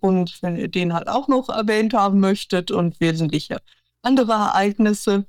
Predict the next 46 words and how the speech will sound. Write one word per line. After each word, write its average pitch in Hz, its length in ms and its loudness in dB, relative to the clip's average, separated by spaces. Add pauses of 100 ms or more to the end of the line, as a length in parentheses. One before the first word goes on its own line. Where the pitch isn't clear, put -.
(140)
ja, 175 440 2
vielleicht 208 840 0 (380)
gibt's - 340 0
dann 180 240 0
vielleicht 156 420 -4
auch - 180 -4
noch - 200 -6
eine - 160 -8 (100)
weitere 277 460 2
Fortsetzung. 220 960 0 (880)
Klar, 156 280 2
ich - 180 -4
müsste 156 280 -2
das 147 180 -4
jetzt 160 140 -8
alles 147 220 -4
nochmal 147 220 -2
recherchieren 208 720 0
und - 120 -8
plotten, 196 400 0
aber 156 280 -4
das - 280 -6
wäre 156 200 2
jetzt - 260 -4
einfach 151 220 -6
eine, 147 340 0
eine, 151 120 -4
eine 131 180 -6
Fortsetzung, 202 640 0
wenn 170 140 0
es 160 80 -6
so 160 160 -2
weit 151 240 -4
käme, 240 320 2
aber 170 160 0
ich - 100 -4
kann's 151 240 -2
halt 147 160 -2
nicht - 160 -4
sagen. 180 440 0 (380)
Und 175 160 -2
dann 165 160 2
hab 262 160 2
ich 269 140 2
mir 247 120 4
überlegt, 202 800 0